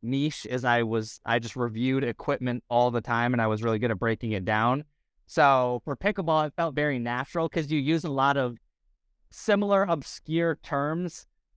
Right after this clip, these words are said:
to try and explain to someone else what this feels like. It's like crisp, plush, hard, fast, slow. Like, there's all the, and the ways you set up paddles is similar to a cube, where it's like,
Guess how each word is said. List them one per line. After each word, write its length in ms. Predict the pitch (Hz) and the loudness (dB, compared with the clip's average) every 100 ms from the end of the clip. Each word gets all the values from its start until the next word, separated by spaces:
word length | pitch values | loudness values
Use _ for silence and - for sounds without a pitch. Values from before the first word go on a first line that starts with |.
| - | -2
to 160 | 180 | -2
try 300 | 151 170 156 | 0 0 2
and 160 | 160 147 | 0 0
explain 640 | 143 - - 156 160 170 | -4 -10 -8 -2 0 0
to 140 | 160 156 | -2 -6
someone 340 | - 160 143 | 0 0 2
else 260 | 139 151 - _ | 2 0 -2 _
what 360 | 113 120 151 - | -10 2 2 2
this 300 | 123 120 - | -4 -4 -6
feels 320 | 127 120 110 113 | -4 0 0 0
like. 300 | 98 98 131 | -2 -2 -6
It's 120 | 123 | -2
like 220 | 113 - _ _ _ | -2 -4 _ _ _
crisp, 520 | - 196 170 165 - - _ _ _ | -4 4 4 2 -8 -20 _ _ _
plush, 540 | - 165 160 151 - - - | 0 2 4 0 -10 -16 -6
hard, 500 | 151 151 147 143 139 - | 2 4 4 4 0 -2
fast, 420 | 143 139 139 - | 0 0 -2 -4
slow. 420 | 143 143 139 135 | 0 2 4 2
Like, 300 | 131 123 117 _ _ _ _ | 2 -2 -2 _ _ _ _
there's 180 | 160 156 | -2 2
all 220 | 180 190 | 4 4
the, 240 | 170 170 165 | 4 0 0
and 180 | 170 175 | -2 0
the 60 | |
ways 420 | 135 151 175 175 160 | 0 2 2 0 -2
you 80 | |
set 240 | 156 170 160 | -4 0 0
up 140 | 160 | -2
paddles 500 | - 147 147 156 143 | -2 -2 0 -2 -4
is 120 | 123 | -6
similar 420 | - 151 143 143 139 | -2 -2 2 2 2
to 160 | 147 | 0
a 60 | 120 | -4
cube, 440 | - 135 131 139 | -2 -2 0 2
where 140 | 123 110 | 2 0
it's 140 | - | 0
like, 300 | 113 101 - | 0 0 -4